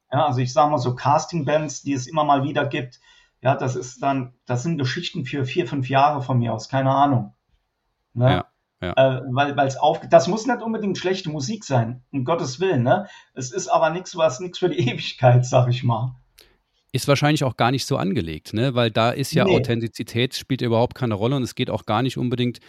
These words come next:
Speaker 2: darum, äh, sich zu identifizieren. Ähm, schon, schon ein Stück weit jetzt im, im Anfang, aber das ist ja quasi eine, ein, ein wirtschaftliches Instrument, eine Castingband, die darauf ausgelegt ist, in einer gewissen Zeit, die so gepusht wird, dann entsprechend Geld einzunehmen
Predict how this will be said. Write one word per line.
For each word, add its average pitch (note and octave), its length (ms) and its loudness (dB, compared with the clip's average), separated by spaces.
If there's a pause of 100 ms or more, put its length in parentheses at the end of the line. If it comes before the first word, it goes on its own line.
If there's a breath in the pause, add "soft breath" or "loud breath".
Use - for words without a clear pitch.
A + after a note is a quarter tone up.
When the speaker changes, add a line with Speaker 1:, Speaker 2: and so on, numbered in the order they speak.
(320 loud breath)
Speaker 2:
darum, A2+ 460 2
äh, A2+ 220 -2
sich A2 220 -6
zu A2+ 120 -4
identifizieren. G#2+ 920 -2
Ähm, F#2+ 440 -4
schon, E3 300 0
schon D#3 180 -2
ein B2+ 140 0
Stück - 260 -4
weit D#3+ 260 0
jetzt E3 160 -6
im, A#2 160 -4
im A2 100 -2
Anfang, D3 360 -2
aber A#2+ 200 -2
das A#2 220 -2
ist C3+ 160 -6
ja C3 100 0
quasi B2 360 -2
eine, A2 380 -2
ein, G#2+ 260 -4 (440 soft breath)
ein B2 200 0
wirtschaftliches B2+ 500 2
Instrument, A2+ 480 0
eine F#2+ 160 -6
Castingband, F#2 720 -6
die G#2 240 -4
darauf G#2+ 260 2
ausgelegt C3+ 640 0
ist, C3 160 -4
in B2 120 -6
einer A2 180 -2
gewissen A2 380 -4
Zeit, C3 400 -2
die A2+ 60 -8
so G#2 100 -6
gepusht D#3+ 400 -4
wird, D#3+ 180 -2
dann A#2+ 120 -2
entsprechend - 420 -8
Geld D3 160 2
einzunehmen D3+ 580 -2